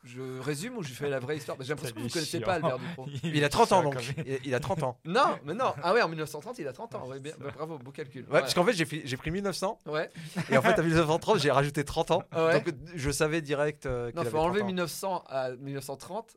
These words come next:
Speaker 1: et comme ça, tu sais qu'il a trente ans.
Speaker 3: Ouais.
Speaker 1: Hmm.
Speaker 2: Après, s'il est né le premier janvier, hein.
Speaker 1: Bon, ah non, non, mais après, on parle pas de demi, hein.
Speaker 3: Ah ouais.
Speaker 1: Voilà. Donc, sa famille vient à la maison pour le week-end, et forcément,
Speaker 3: À
Speaker 1: c'est
Speaker 3: Tournus.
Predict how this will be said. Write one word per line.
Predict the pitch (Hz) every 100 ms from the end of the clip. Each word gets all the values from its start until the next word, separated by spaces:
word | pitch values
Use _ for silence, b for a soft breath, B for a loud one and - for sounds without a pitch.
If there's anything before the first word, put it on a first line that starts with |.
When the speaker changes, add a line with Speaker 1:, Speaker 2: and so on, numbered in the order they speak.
| -
Speaker 1:
et |
comme | 120 120
ça, | 156
tu | 110
sais | -
qu'il | 139
a | 117
trente | - 131
ans. | 120 _ _ _ _ _
Speaker 3:
Ouais. | 143 143 - _ -
Speaker 1:
Hmm. | 120
Speaker 2:
Après, | 117 160 170
s'il | - - 143
est | 135
né | 147
le |
premier | 151 123 113
janvier, | 120 175 170
hein. | 147 _ _ _ _ _ _ _ _ _
Speaker 1:
Bon, | 123 104 _ -
ah | 135
non, | 156 139
non, | 139
mais | 123
après, | 117 156
on |
parle | 139 123
pas | 127
de | 127
demi, | 135 185 139
hein. | 143 _ _
Speaker 3:
Ah | 127 139 107
ouais. | 107
Speaker 1:
Voilà. | 123 - _ _ _ _ _ 220
Donc, | 269
sa | 190
famille | 175 202 240
vient | 160 135
à |
la | -
maison | 139 151
pour | 147 107
le |
week-end, | 127 147 247
et | 190
forcément, | 143 131 160 185 262 277 _ _ _
Speaker 3:
À |
Speaker 1:
c'est | 120
Speaker 3:
Tournus. | 190 196 160 -